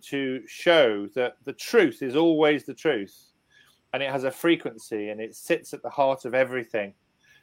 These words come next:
And the re-, religions of the world have different layers, um, of which,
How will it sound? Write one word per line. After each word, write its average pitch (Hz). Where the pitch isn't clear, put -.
And 143
the 151
re-, 151
religions 160
of 151
the 147
world 135
have 131
different 139
layers, 127
um, 113
of 120
which, -